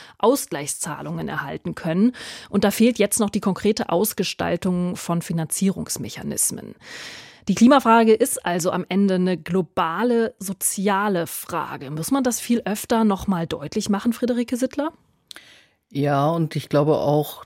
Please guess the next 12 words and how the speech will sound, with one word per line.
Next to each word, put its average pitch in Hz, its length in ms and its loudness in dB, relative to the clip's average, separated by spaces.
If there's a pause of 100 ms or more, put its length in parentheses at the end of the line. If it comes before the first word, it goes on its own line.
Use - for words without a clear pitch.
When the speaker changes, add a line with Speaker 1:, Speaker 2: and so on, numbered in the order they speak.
Speaker 2:
deutlich 151 560 2
machen, 147 420 4
warum 139 320 2
es 151 240 0
auch 135 300 -4 (100)
uns 202 580 4
gut 180 380 0
tut, 160 680 -2
äh, 147 200 0
wenn 147 280 2
wir 143 320 2
sozial 139 880 0